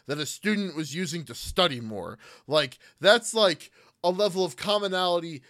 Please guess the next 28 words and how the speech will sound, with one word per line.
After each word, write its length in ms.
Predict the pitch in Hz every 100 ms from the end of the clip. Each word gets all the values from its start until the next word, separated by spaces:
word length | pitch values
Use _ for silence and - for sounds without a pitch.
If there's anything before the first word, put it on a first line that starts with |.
| _
that's 320 | 147 156 - - _
so 360 | - - 233 269
boggling 840 | - - 160 196 180 147 143 131 117 _ _ -
that 320 | 135 156 139
it 180 | 156 131
didn't, 320 | 175 180 170 _ _
you 100 | 147
know, 220 | 151 143 127
make 240 | 156 170
it 100 | 175 -
out, 220 | 151 151
like, 240 | 151 - _ _ _ _ _ _ _ _ _ _ _ 185
and 160 | 190 175
it's, 200 | 190 -
it's, 220 | 196 -
it's 180 | 202 -
so 260 | 247 240 - _ -
obviously 680 | 185 214 240 247 - 254 240
applicable 480 | 170 208 196 180 175
to 140 | 196 180
a 120 | 147
thousand 540 | - 180 196 208 202
other 180 | 190 175
situations 720 | - 180 135 160 151 147 131
that 100 | 156
it 60 | 147
could 140 | 135
solve, 440 | - 175 175 151